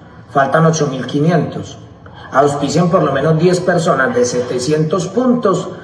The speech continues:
más mil quinientos que ya tienen esos ocho mil quinientos y el resto lo montan ustedes".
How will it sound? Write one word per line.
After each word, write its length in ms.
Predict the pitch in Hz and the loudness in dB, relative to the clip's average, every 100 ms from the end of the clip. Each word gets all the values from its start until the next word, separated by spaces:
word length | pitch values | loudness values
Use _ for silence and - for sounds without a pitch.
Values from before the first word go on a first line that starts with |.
| - - | -14 -4
más 160 | 135 | -2
mil 160 | 139 131 | -2 -2
quinientos 440 | 175 180 180 185 - | 0 2 2 0 0
que 120 | 143 | 0
ya 140 | 131 | 0
tienen 260 | 175 175 180 | 2 2 2
esos 220 | 175 185 | 4 2
ocho 220 | 175 185 | 2 0
mil 160 | 180 170 | -2 -2
quinientos 640 | 190 196 226 170 190 156 - - - | -2 0 0 0 -2 -2 -6 -10 -6
y 100 | 135 | -2
el 80 | 135 | -2
resto 260 | 139 160 156 | -2 2 2
lo 80 | |
montan 320 | 143 123 147 143 | 2 0 0 0
ustedes". 520 | - 120 104 95 | -2 -4 -6 -10